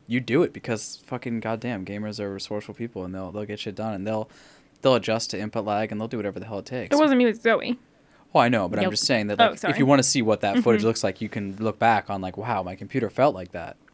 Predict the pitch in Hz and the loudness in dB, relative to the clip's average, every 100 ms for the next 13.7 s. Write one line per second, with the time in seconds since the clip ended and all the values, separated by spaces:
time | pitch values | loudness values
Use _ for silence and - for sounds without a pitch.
0 | - 110 98 92 110 _ _ _ _ _ | -6 -4 -4 -6 -12 _ _ _ _ _
1 | _ _ _ _ _ - - _ - 120 | _ _ _ _ _ -12 -12 _ -6 -2
2 | 127 135 165 156 110 104 98 95 92 87 | 0 0 -2 -2 0 -2 -2 -4 -4 -6
3 | 85 _ _ _ _ _ _ _ _ - | -8 _ _ _ _ _ _ _ _ -20
4 | _ - 127 127 139 196 110 - - 156 | _ -8 -6 -2 -2 -2 -6 -6 -6 -4
5 | 131 95 95 175 127 90 90 107 87 82 | -6 -4 -4 -2 -2 0 -2 -4 -8 -8
6 | 95 135 151 - 98 - - - 156 175 | -6 -6 -8 -10 -10 -8 -4 -4 -4 -6
7 | 101 92 101 - 92 87 85 87 - 98 | -6 -4 -4 -6 -6 -8 -10 -10 -10 -12
8 | - - 110 107 98 110 135 98 95 - | -12 -8 -8 -6 -6 -6 -8 -10 -10 -10
9 | 95 - 92 92 90 - 90 - - 104 | -10 -10 -10 -10 -8 -8 -8 -12 -10 -6
10 | 92 - - 180 - - - - _ _ | -6 -8 -14 -12 -12 -12 -14 -14 _ _
11 | _ _ _ - 120 117 104 190 226 - | _ _ _ -4 -4 -2 0 0 0 -2
12 | 110 98 104 - 107 - 117 170 131 92 | -4 -4 -6 -8 -8 -2 0 0 0 -4
13 | 92 107 95 - 92 98 - | -6 -8 -12 -8 -6 -6 -10